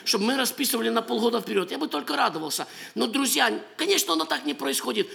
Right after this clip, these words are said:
Но если хотя бы вы поймёте, потому что мы сейчас закончим, мы помолимся с вами. Мы помолимся. И мы помолимся друг за друга. Вы не думайте, что когда я вас учу, то я сильно много от вас отличаюсь. Я точно такой же, как вы.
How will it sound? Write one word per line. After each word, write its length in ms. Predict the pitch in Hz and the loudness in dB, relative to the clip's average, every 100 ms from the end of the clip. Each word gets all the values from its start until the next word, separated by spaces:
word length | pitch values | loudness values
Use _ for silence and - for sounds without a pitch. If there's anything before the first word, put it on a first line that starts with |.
| - | -6
Но 100 | - | 0
если 300 | 233 302 - | 2 2 0
хотя 220 | 254 277 262 | -2 0 2
бы 140 | 254 | 2
вы 120 | 277 | 2
поймёте, 360 | 262 269 247 - | 2 4 4 2
потому 240 | 208 247 | -2 2
что 160 | 277 - | 2 2
мы 140 | 269 | 0
сейчас 280 | - - 226 | 0 0 -2
закончим, 420 | 208 - 262 220 | -4 -4 -4 -2
мы 80 | 220 | -4
помолимся 600 | - 247 254 170 127 - 107 | 0 0 2 0 -2 -8 -12
с 80 | |
вами. 220 | 123 95 - _ _ _ _ _ _ | -12 -16 -20 _ _ _ _ _ _
Мы 100 | 233 | -2
помолимся. 640 | 247 151 151 214 147 - - - _ _ | 0 4 4 4 2 -4 -10 -20 _ _
И 60 | - | 0
мы 140 | 135 - | 2 2
помолимся 580 | - 285 302 285 269 | 0 2 2 2 0
друг 220 | 226 277 226 | 0 -2 0
за 120 | 254 | 0
друга. 280 | 262 196 185 | 2 0 2
Вы 120 | 220 | 2
не 140 | 262 | 2
думайте, 340 | 226 311 262 214 | 2 2 2 0
что 160 | - | -2
когда 260 | 214 208 240 | 0 2 2
я 140 | 233 | 2
вас 200 | 214 196 240 | 2 0 -2
учу, 500 | - 392 349 - - - - - _ | 2 4 4 0 -6 -18 -20 -20 _
то 100 | 202 | 2
я 440 | 208 285 277 - - - - _ _ _ | 6 6 6 4 -2 -18 -20 _ _ _
сильно 580 | - - 277 262 226 202 - - | 0 2 2 2 2 2 -2 -8
много 400 | 165 208 233 214 | -2 2 4 2
от 120 | 214 | 2
вас 220 | 214 185 | -2 -2
отличаюсь. 680 | 127 123 120 120 95 - - _ _ _ _ _ _ _ _ | -4 -10 -8 -8 -10 -14 -20 _ _ _ _ _ _ _ _
Я 180 | - 277 | -2 -2
точно 420 | - - 311 - | 2 2 2 2
такой 280 | 254 247 247 | -2 0 0
же, 120 | 196 | 0
как 240 | 196 165 - | -2 -8 -8
вы. 240 | 131 - | -8 -8